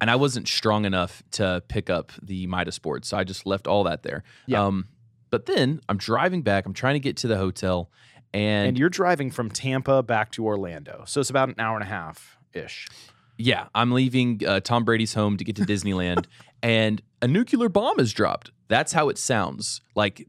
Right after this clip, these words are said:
Speaker 1: the sound suddenly is like, <laughs> is coming over the top of my head.
Speaker 2: And you're driving the church gear van, towing a trailer.
Speaker 1: Yes, which I do not love.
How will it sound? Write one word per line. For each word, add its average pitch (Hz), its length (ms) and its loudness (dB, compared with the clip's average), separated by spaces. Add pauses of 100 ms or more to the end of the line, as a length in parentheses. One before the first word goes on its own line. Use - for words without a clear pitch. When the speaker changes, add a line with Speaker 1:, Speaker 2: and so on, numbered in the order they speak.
Speaker 1:
the 117 100 2
sound 135 540 2
suddenly 107 580 0
is 92 220 -2
like, 87 240 -6 (300)
<laughs> - 100 -6 (540)
is 139 200 0
coming 113 300 0
over 101 300 2
the 95 120 -4
top 95 200 0
of 92 40 -10
my 87 120 -6
head. - 200 -6 (280)
Speaker 2:
And 131 140 0
you're 139 120 2
driving 160 340 0
the 123 80 -2
church - 300 -4
gear 170 160 2
van, 135 540 0 (100)
towing 120 320 -2
a 110 60 -4
trailer. 82 540 -8 (180)
Speaker 1:
Yes, - 440 -2
which 107 300 -2
I 123 100 2
do 117 260 0
not 117 240 -2
love. 95 440 -4